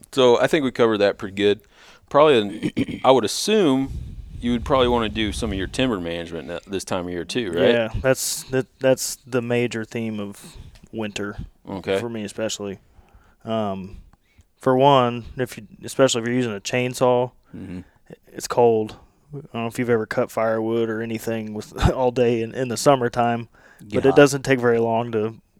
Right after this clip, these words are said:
Speaker 2: lose everything. You're just like, "Ugh."
Speaker 1: Yeah.
Speaker 2: So you can go longer.
Speaker 1: Yeah.
Speaker 2: Um, as far as, like, so t-,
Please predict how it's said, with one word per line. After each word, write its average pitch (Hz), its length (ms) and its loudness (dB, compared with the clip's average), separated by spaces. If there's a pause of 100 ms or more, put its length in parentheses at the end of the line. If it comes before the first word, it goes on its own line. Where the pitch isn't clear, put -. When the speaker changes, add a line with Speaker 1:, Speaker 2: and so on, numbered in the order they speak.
(140)
Speaker 2:
lose 127 320 0
everything. 107 600 -2 (100)
You're 123 120 -8
just 113 200 -8
like, 95 180 -10
"Ugh." 85 420 -10 (360)
Speaker 1:
Yeah. 104 140 -2 (160)
Speaker 2:
So - 160 0
you 147 80 6
can 135 100 -6
go 127 180 6
longer. 113 540 -4 (220)
Speaker 1:
Yeah. 101 160 -4
Speaker 2:
Um, 107 560 -4 (1080)
as 113 160 -8
far 135 240 6
as, 117 120 2
like, 110 160 -2 (240)
so - 180 -6
t-, - 160 -12